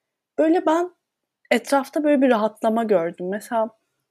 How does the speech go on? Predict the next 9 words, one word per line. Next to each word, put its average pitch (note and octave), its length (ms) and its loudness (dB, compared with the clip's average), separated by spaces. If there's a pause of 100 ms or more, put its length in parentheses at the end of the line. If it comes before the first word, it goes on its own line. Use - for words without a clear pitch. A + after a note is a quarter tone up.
(240)
ilk B3+ 240 2
depremin A#3 500 2
ilk B3+ 200 -4
haftasında A#3+ 540 -4
böyle B3 120 2
gerçekten A#3 540 -4
sokakta G#3 540 -10
insanlar G#3+ 680 -6
böyle G#3+ 360 -4